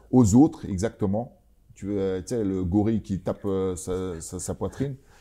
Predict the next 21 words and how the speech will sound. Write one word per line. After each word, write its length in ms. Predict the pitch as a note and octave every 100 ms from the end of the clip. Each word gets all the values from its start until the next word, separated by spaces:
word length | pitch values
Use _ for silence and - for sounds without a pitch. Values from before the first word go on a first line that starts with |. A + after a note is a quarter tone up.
| _ _ _ -
Et 80 | G2+
puis 140 | -
après, 300 | G2+ - D#3+
c'est 200 | - -
pas, 140 | F2+ F2+
c'est 160 | -
pas 140 | - D3
les 200 | C3 C#3+
autres 160 | C#3+
qui 120 | -
t'imp-, 340 | A2 G2 G2 G2
qui 140 | -
t'intéressent, 480 | F#2+ F#2+ G2 G2+ -
en 80 | E2+
fait. 160 | E2 - _ _ _ _ _
C'est, 420 | - G#2 G2+ F#2+
c'est, 220 | F#2 G2+
c'est 480 | F2+ - - - G2
toi, 380 | B2 B2 G2+ -
tu 100 | -
vois. 220 | F#2+ F#2+